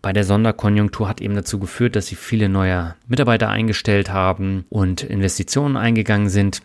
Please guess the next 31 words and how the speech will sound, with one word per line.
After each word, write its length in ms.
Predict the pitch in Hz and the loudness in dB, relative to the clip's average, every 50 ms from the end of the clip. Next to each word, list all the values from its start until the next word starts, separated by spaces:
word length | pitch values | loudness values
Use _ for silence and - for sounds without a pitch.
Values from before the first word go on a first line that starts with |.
| - | -6
Und 120 | - 98 87 | -2 0 0
das 140 | 92 90 - | 0 0 0
führte 260 | - 104 95 - 98 | 0 0 2 2 2
dann 220 | 92 90 90 87 | 2 2 0 -2
zu 540 | - - - - 95 92 90 87 87 101 113 - - | -4 -6 -6 -4 -2 -2 -2 -2 -4 -6 -10 -12 -10
den, 240 | - 90 85 85 85 - - - | -8 -6 -6 -6 -8 -10 -10 -10
ja, 220 | 85 82 - - - - - | -8 -8 -8 -10 -12 -12 -10
<laughs> 180 | - - - 101 | -10 -8 -6 -6
nicht 160 | 107 98 - | -4 -4 -2
so 80 | - - | -4 -2
tollen 260 | - 98 95 95 90 | 0 2 2 2 2
Zahlen, 380 | - - 87 90 98 101 90 | 0 2 2 2 2 2 4
weil 160 | 92 95 98 98 | 2 2 2 2
einfach 380 | 92 92 92 - 107 98 - - | 0 -2 -2 -2 -2 -2 -2 -2
die 440 | - 107 104 104 104 104 101 92 92 - | 0 2 4 4 4 4 2 0 -2 0
Umsatzentwicklung 800 | 113 120 127 127 117 120 - - 110 104 101 117 110 117 117 117 | 0 4 4 4 2 2 0 -2 0 0 0 0 0 0 0 0
in 80 | 104 | 0
diesem 240 | 98 104 104 101 104 | -2 -2 -2 0 0
Jahr 440 | 104 101 101 101 104 104 - - - - | 2 2 2 2 0 -2 -4 -8 -6 0
unter 280 | - 123 120 139 120 | 0 2 2 2 2
anderem 200 | 104 101 98 98 | 2 0 0 2
wegen 160 | 95 98 98 | 2 0 0
der 80 | 98 101 | 0 -2
Inflation 680 | 95 92 - 98 92 - - - 90 90 92 92 95 98 - - | -4 -4 -2 -2 -4 -2 -2 -2 0 0 0 0 -2 -4 -6 -4
zurückgegangen 540 | - 95 110 127 - 95 87 82 82 82 | 0 2 2 2 0 0 -2 -2 -2 -2
sind. 380 | 78 - 85 87 101 104 - - _ - - | -2 -2 -2 -2 -2 -4 -6 -12 _ -10 -4
Die 80 | - | -2
Moral 460 | 101 92 92 82 80 87 90 98 110 110 | -2 -2 -2 -2 0 0 2 2 2 0
von 240 | - - 117 107 | 0 0 0 2
der 100 | 104 104 | 2 2
Geschichte, 600 | 98 101 - - - 123 - - - - - - | 2 2 0 0 0 -2 -2 -2 -6 -6 -6 -8